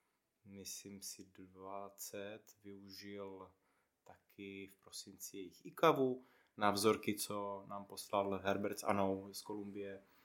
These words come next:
Když jsme si vlastně chtěli takhle vybrat kávu. A už jsme si začali povídat o tom, že by bylo fajn něco společně, eh, společně natočit, protože občas, eh,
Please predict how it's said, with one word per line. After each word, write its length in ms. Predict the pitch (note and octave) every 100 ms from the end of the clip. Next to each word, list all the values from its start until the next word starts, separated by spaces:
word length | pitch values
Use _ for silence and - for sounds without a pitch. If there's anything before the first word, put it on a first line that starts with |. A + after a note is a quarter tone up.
| _ _ _ _ _ _
Když 140 | G#2
jsme 120 | -
si 160 | G2+ A2
vlastně 240 | G#2 -
chtěli 240 | G2 A2 G#2+
takhle 240 | G#2 -
vybrat 280 | G#2 G#2 G2
kávu. 540 | - B2 B2 A#2+ A#2 - - _ _ _ _ _ _ _ _ _ - -
A 420 | - F#2+ G2 G2
už 160 | G2+ -
jsme 120 | A2
si 100 | G#2+
začali 280 | G#2+ - A2+
povídat 420 | A2+ G2+ A2 G#2
o 80 | G#2
tom, 380 | G#2 G#2 G#2 G2 _ _ _ -
že 160 | G2+
by 100 | G2+
bylo 200 | G2+ G#2+
fajn 380 | G#2 - G2+ G#2
něco 240 | G#2+ G2+ G#2+
společně, 800 | - - G#2 G#2 - G#2 G#2 G2+ -
eh, 240 | G2+ G2 F#2+
společně 540 | - - F#2+ - A2
natočit, 520 | F#2+ F2+ G2 - G#2
protože 400 | - - - G2 - _ _ _ _
občas, 640 | - - G#2+ - -
eh, 20 | -